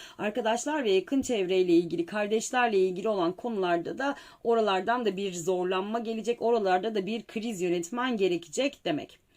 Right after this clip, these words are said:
Yükselen yayların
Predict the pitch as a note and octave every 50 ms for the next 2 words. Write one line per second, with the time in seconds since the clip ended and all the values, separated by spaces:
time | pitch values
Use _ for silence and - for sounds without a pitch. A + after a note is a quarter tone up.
0 | _ - - - - - - - - - - - - _ _ _ - G#3+ - -
1 | - E4+ D4+ D4+ D4+ D4+ D#4 D#4 D4+ C4 G#3 G#3 A#3+ B3+ C#4 C#4 A3+ B3+ C4 A3+
2 | C4 C4 C4 B3+ -